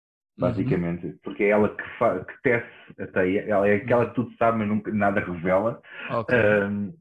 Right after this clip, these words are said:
Speaker 2: <laughs> e depois tens as Norns que estão a tecer,
Speaker 1: Sim,
Speaker 2: eh,
Speaker 1: sim,
Speaker 2: que
Speaker 1: sim,
Speaker 2: estão
Speaker 1: sim, sim.
Speaker 2: a emaranhar, eh, o destino. E eu estava,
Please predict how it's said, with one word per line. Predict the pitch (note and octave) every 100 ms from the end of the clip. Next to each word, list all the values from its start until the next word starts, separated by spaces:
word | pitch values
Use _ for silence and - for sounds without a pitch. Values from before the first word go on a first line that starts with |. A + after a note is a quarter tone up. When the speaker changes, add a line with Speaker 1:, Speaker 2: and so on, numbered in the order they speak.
| -
Speaker 2:
<laughs> |
e | B2 - - - - - A2
depois | A#2+
tens | C3+ B2
as | A#2+
Norns | B2+ C3 B2+ B2
que | -
estão | B2+ A#2+
a |
tecer, | A2+ - - A2+ G#2+ G2+ G2
Speaker 1:
Sim, | - - C#3+
Speaker 2:
eh, |
Speaker 1:
sim, | G#2 F#2+
Speaker 2:
que | C3+
Speaker 1:
sim, |
Speaker 2:
estão | A2 G#2
Speaker 1:
sim, |
sim. | G2+ G2
Speaker 2:
a | G2+
emaranhar, | A2 A2+ A2+ A2 G#2+ G#2+ G#2+
eh, | F#2+ - - F#2+ F#2+ F#2
o | F2 G2
destino. | - - E2 E3 - - - - - -
E | B2
eu | C#3
estava, | D#3+ D3+